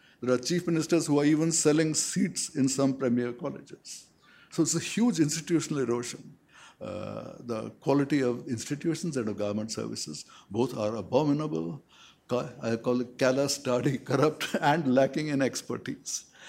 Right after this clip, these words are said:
Uh, so, um, some serious problems out there. Uh, on the health side, we have very, very poor indicators indeed.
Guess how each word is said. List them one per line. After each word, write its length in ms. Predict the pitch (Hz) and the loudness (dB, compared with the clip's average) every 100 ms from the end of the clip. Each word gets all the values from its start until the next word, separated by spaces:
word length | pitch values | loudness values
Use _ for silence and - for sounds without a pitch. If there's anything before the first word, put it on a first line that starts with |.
| - - - | -18 -18 -14
Uh, 360 | - - - | -10 -8 -8
so, 360 | - 127 110 - | -4 -2 -4 -4
um, 260 | 104 - - | -8 -10 -6
some 180 | 123 113 | -4 -2
serious 400 | - 131 123 - | 0 2 0 0
problems 480 | 117 110 101 98 | -4 -2 -8 -8
out 180 | 110 - - | -12 -12 -6
there. 280 | 165 226 143 - _ - - - - | -4 -2 -6 -16 _ -20 -20 -20 -20
Uh, 140 | - - 156 | -16 -10 -4
on 180 | 147 | -2
the 80 | 120 | -2
health 340 | 110 151 220 - | 2 4 4 4
side, 360 | 190 180 147 | 2 2 2
we 80 | 151 | 2
have 140 | 131 | 2
very, 340 | 107 92 123 135 | -2 -2 0 0
very 340 | - 120 120 | 0 2 2
poor 260 | 117 113 104 | 0 -4 -4
indicators 600 | 101 104 107 110 113 110 | -6 -10 -12 -10 -10 -10
indeed. 360 | 101 107 110 | -10 -8 -8